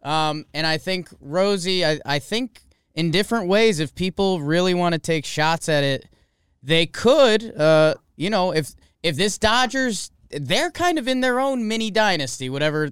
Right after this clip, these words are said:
dynasty means a lot of different things to a lot of different people. But this era of Dodgers baseball that has been high-level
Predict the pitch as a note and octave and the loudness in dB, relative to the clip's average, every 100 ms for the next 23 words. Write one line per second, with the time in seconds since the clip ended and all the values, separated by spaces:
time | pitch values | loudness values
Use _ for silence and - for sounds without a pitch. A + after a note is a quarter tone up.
0 | - C3+ D#3+ E3+ D#3+ E3+ D#3+ D#3+ D#3 C3 | -6 -2 -2 -2 -4 -4 -2 -2 -2 -6
1 | - C3+ C#3 C#3 C3+ C3 C3+ C3 C3+ B2 | -8 -2 0 0 -2 -8 -8 -8 -8 -8
2 | C3+ B2+ B2+ A#2+ A#2+ A#2+ C3 F#3 D#3 A2+ | -8 -4 -4 -6 -10 -12 -8 -6 -6 -10
3 | A2 A#2 - _ _ E3+ G#3 - F3+ G3+ | -8 -10 -12 _ _ -2 -2 -2 0 2
4 | G3 E3+ C#3+ C3 C#3 D3+ D3 C3+ A#2+ C3+ | 4 2 0 -2 0 0 0 -6 -6 -2
5 | D3 - - G#2+ A2 A#2 G#2+ B2 A2 G2+ | -2 -4 -10 -12 -12 -12 -12 -12 -14 -8
6 | B2+ D#3 D3+ C#3 C3+ B2+ B2 A#2 | -2 0 0 0 -2 -4 -8 -8